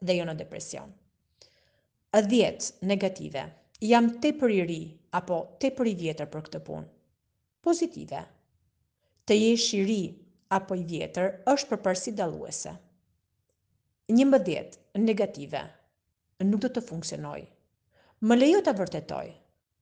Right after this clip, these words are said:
Imazhi. I errët, mërzi, zhgënjim, pikëllim,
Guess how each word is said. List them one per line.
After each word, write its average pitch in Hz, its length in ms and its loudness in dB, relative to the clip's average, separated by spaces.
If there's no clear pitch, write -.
Imazhi. 151 500 -4
I 175 280 -4
errët, 180 460 -6
mërzi, 156 560 -6
zhgënjim, 160 680 -6
pikëllim, 165 520 -6